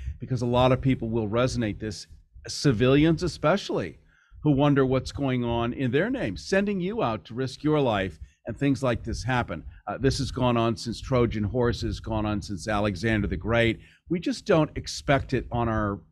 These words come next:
I guess, out of our own military. McNamara has a long history of being a sort of a Doctor Strangelove.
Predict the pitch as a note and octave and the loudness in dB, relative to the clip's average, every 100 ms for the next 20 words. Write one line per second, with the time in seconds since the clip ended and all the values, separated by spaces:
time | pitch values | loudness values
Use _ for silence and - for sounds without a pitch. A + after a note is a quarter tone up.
0 | _ _ A#2 A#2 B2 A#2+ A2 G#2+ G2+ A#2 | _ _ -8 -6 -6 -4 0 0 0 2
1 | G#2 A#2 B2+ - G#2+ F#2+ F#2 - - - | 2 2 2 0 -4 -4 -6 -8 -12 0
2 | C3 C#3 C#3 C3+ A#2+ A2 G#2+ A2 - - | 4 4 4 2 4 4 2 0 -6 -18
3 | - C3 B2+ A#2+ A#2 A2+ A2 G#2 C3 - | -2 0 2 0 0 0 -2 -2 -2 -4
4 | A#2 A2+ G#2 E2+ G#2+ G2+ G2 - A#2+ G2+ | -6 -4 -4 -2 -2 0 -2 -4 -4 -4
5 | F2+ A2+ A2 - G#2 - - C3 C#3+ C3+ | -2 0 0 0 -6 -4 2 4 6 4
6 | G#2 G#2+ G2+ | 2 0 0